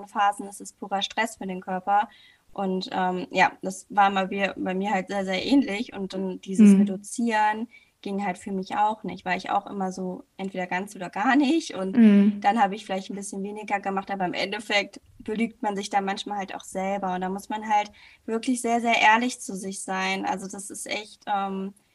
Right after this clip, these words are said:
Speaker 1: ja, so ein tägliches Hinterfragen eigentlich auch. Und wenn
Speaker 2: Mhm.
Speaker 1: man sich dann für die Sportpause entscheidet, war es für mich eigentlich so ein, ja, eigentlich ist mir da so ein bisschen so ein Stein vom Herzen gefallen, weil ich dachte, okay, jetzt machst du genau das Richtige.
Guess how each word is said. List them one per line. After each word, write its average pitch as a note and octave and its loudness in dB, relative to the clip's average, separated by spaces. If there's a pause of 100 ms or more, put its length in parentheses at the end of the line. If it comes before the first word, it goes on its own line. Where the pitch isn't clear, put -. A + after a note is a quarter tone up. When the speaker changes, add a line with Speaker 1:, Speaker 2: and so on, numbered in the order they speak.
(200)
Speaker 1:
ja, G#3+ 8
so G3+ -4
ein G3+ -4
tägliches B3+ 2
Hinterfragen A3 0
eigentlich G3 -8
auch. G3 -2 (380)
Und G#3 12
wenn G3+ 10
Speaker 2:
Mhm. - 8
Speaker 1:
man G#3 6
sich G#3 -8
dann A3 2
für C4 -2
die A#3+ -8
Sportpause A3+ -4
entscheidet, A3 -2
war G#3 4
es G#3+ -8
für F#3+ -6
mich A3+ -2
eigentlich G#3 -2
so G3 -8
ein, F#3+ -4 (540)
ja, G3+ -4
eigentlich G3 0
ist - -6
mir G#3 -4
da G3+ -2
so G3+ -6
ein G3 -4
bisschen G#3+ -6
so F#3 -6
ein F#3+ -4
Stein B3 2
vom D4 4
Herzen A3 2
gefallen, G#3+ -2
weil G3+ 0
ich - -16
dachte, G3 -8
okay, G3 -10
jetzt G#3+ -4
machst C4 -4
du G3 -10
genau G#3 0
das G#3+ -10
Richtige. F3+ -8